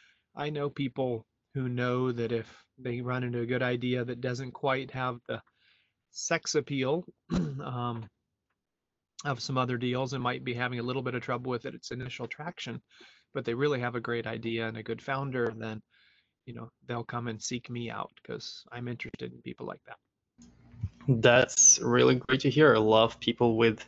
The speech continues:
Speaker 2: high risk tolerance. <laughs> So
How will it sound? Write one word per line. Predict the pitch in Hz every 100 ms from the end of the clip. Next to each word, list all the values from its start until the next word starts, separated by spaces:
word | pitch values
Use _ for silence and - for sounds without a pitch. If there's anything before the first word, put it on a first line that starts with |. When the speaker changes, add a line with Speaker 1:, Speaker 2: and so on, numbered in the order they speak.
| - - -
Speaker 2:
high | - - 117
risk | 117 117 -
tolerance. | 120 143 123 104 - -
<laughs> | 127 - 139 - - - - -
So | - 170 165